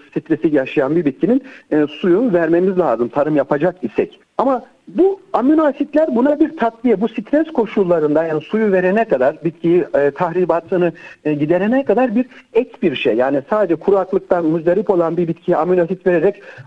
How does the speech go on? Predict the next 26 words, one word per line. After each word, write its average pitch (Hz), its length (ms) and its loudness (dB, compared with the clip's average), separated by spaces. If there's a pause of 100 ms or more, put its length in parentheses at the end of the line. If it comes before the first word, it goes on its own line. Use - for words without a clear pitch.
ayakta 170 360 -2
tutmak, 156 440 -2
onu 160 140 0
üretimine 175 580 0 (300)
sağlamak 202 380 -2
mümkün 185 360 0
değil. 175 240 0 (140)
Suyu 226 300 0
da 269 140 2
vermemiz 185 520 2
lazım 127 380 0
bir 131 80 -4
taraftan. 131 420 0
Yani 139 200 0
amino 160 220 0
asiti 156 260 -4
verdim, 151 420 0
e, 143 280 0
rahat 151 280 0
ettim, 165 320 -2 (340)
e, 156 40 0
demek 147 480 0
çok 160 200 -2
iddialı 165 440 0
bir 156 40 -2
şey. 302 260 0